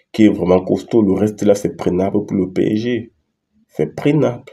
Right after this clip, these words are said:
Je rappelle ici que Manchester City n'a pas battu une équipe du Big Five. Ils n'ont pas battu une équipe du Big Five. Donc, euh,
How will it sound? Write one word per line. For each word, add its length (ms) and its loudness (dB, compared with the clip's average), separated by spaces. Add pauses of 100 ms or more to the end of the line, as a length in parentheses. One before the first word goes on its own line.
(600)
Je 120 -4
rappelle 340 4
ici 180 -2
que 100 -2
Manchester 500 0
City 220 -6
n'a 120 0
pas 100 4
battu 300 0
une 80 2
équipe 240 -4
du 100 -4
Big 180 -10
Five. 420 -4 (920)
Ils 80 0
n'ont 160 4
pas 120 4
battu 340 0
une 80 2
équipe 220 -2
du 120 -2
Big 200 -6
Five. 500 0 (840)
Donc, 420 0
euh, 500 0